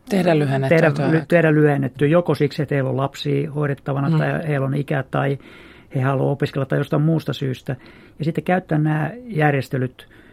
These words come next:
Speaker 2: hyväksi. Ja sitten jos asia menee Y T-pöytään, niin käydä siellä Y T-neuvottelussa, eli sopii työntekijäjärjestön kanssa. Mä luulen, että tällä vältettäisiin erittäin paljon näitä ikäviä irtisanomisia.
Speaker 1: No autetaanko meillä yrityksiä tarpeeksi tässä?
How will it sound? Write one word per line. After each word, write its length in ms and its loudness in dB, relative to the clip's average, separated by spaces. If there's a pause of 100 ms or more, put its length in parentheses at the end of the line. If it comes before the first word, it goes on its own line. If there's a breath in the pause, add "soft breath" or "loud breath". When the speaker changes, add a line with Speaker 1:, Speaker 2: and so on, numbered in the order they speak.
(280 soft breath)
Speaker 2:
hyväksi. 520 2
Ja 80 -2
sitten 180 0
jos 60 0
asia 220 2
menee 160 2
Y 180 2
T-pöytään, 840 -2
niin 260 -2
käydä 200 2
siellä 220 0
Y 100 2
T-neuvottelussa, 840 -4
eli 160 -2
sopii 340 -2
työntekijäjärjestön 720 -2
kanssa. 260 -2
Mä 40 2
luulen, 300 2
että 300 0 (520 loud breath)
tällä 260 2
vältettäisiin 680 0
erittäin 380 0
paljon 300 -2
näitä 200 -2
ikäviä 340 -2
irtisanomisia. 720 -8 (540 loud breath)
Speaker 1:
No 80 6
autetaanko 460 2
meillä 220 -2
yrityksiä 480 -6
tarpeeksi 540 -8
tässä? 320 -10